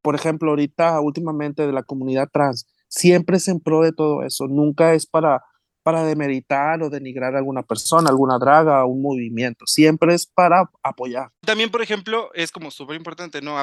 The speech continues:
Speaker 2: a raíz de estos actos que ya hemos vivido de homofobia, bifobia, transfobia, ya no hay,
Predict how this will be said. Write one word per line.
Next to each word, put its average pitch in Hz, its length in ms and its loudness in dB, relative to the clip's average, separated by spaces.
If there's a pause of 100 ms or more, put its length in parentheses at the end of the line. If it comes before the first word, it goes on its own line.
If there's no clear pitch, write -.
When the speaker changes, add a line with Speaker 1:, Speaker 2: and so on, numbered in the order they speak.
Speaker 2:
a 143 100 -6
raíz 139 340 -6
de 170 320 -4
estos 170 400 -12
actos 156 420 -6
que 196 120 -10
ya 165 100 -4
hemos 160 180 -8
vivido 170 220 -6
de 170 60 -6
homofobia, 175 920 -6
bifobia, 156 520 -8
transfobia, 156 580 -4
ya 180 420 2
no 214 100 -4
hay, 214 180 -4